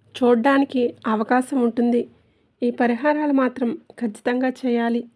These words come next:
ఆరు నూరైనా, నూరు అంటే ఆరైనా సరేనండి, ఖచ్చితంగా ఈ పరిహారాలు అయితే చేసుకొని తీరాలని మనకు వేద పండితులు అయితే చెప్పడం జరుగుతుంది. అందుకే మీరు గుర్తుపెట్టుకొని చేయండి. గ్రహణం కంటే ముందు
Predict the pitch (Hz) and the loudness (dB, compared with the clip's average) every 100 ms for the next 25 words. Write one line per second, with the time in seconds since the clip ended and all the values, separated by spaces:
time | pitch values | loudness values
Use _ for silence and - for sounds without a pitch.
0 | - 226 240 254 240 240 240 233 220 _ | -8 -4 0 2 4 4 2 0 -2 _
1 | - 233 240 262 285 254 233 226 220 233 | -6 -2 0 0 0 0 0 -2 -2 0
2 | 240 247 262 _ _ _ _ _ - 220 | 0 -2 -8 _ _ _ _ _ -8 -4
3 | 226 233 233 226 220 240 220 277 277 277 | 0 0 0 0 -2 -6 -8 -4 -2 -2
4 | 254 220 220 220 240 240 240 233 233 233 | -2 -4 -2 -4 -4 -2 -2 -2 -4 -2
5 | 233 - - 226 233 _ - - 220 220 | -6 -6 -4 -2 -4 _ -10 -4 -2 0
6 | 233 226 240 - - 233 233 220 220 240 | -2 -2 -4 -8 -8 -6 -4 -4 -2 -2
7 | 262 262 262 233 226 240 - 214 - 247 | -2 -2 -2 -6 -6 -8 -8 -12 -8 -8
8 | 240 220 214 233 226 233 _ _ _ _ | -6 -8 -8 -8 -6 -6 _ _ _ _
9 | _ _ _ - 240 262 330 311 269 - | _ _ _ -6 0 2 2 0 -2 -4
10 | 240 240 233 208 - 226 208 - 254 240 | -2 0 2 0 -2 -4 -4 0 0 0
11 | 247 240 233 - _ - 233 233 233 233 | 0 0 -2 -6 _ -6 -2 0 0 -2
12 | - _ _ _ _ _ - 240 226 302 | -6 _ _ _ _ _ -4 -2 2 2
13 | 311 302 269 285 226 214 | 2 2 2 2 2 0